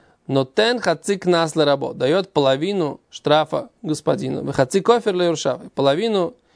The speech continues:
искупающей, искупляющей суммы, э, наследникам. О чём идёт речь?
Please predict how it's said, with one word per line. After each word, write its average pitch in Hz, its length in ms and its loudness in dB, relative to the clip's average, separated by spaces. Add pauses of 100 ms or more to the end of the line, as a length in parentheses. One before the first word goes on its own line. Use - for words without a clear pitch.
(300)
искупающей, 165 720 0
искупляющей 180 760 -2
суммы, 220 520 -2 (800)
э, 135 460 -4
наследникам. 147 600 -2 (1000)
О - 80 -16
чём 139 220 0
идёт 135 180 -4
речь? 196 540 0